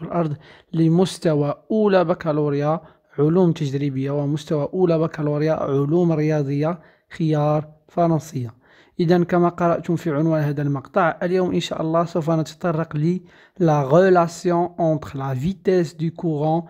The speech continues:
et la taille des particules sédimentaires،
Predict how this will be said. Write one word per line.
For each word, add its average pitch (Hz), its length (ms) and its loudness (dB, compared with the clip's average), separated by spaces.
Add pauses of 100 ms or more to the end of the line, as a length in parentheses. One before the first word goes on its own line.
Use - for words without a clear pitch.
(400)
et 180 300 4
la 147 240 -2
taille 170 360 2
des 151 120 -2
particules 170 960 -2 (320)
sédimentaires، 151 920 0